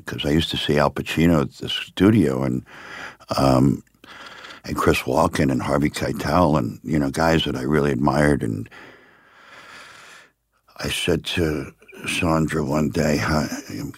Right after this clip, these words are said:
can I ever be a, as good as, like, Al Pacino?" And she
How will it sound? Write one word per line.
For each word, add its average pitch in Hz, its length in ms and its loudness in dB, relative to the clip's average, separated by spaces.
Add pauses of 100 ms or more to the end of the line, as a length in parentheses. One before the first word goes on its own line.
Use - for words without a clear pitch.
can 85 180 2
I 78 100 4
ever 78 200 4
be 78 220 2
a, 71 140 -2 (100)
as 73 200 -4
good 82 200 2
as, 73 180 0
like, 71 180 -8
Al - 140 -8
Pacino?" 98 640 2 (1120)
And - 280 -2
she - 440 -2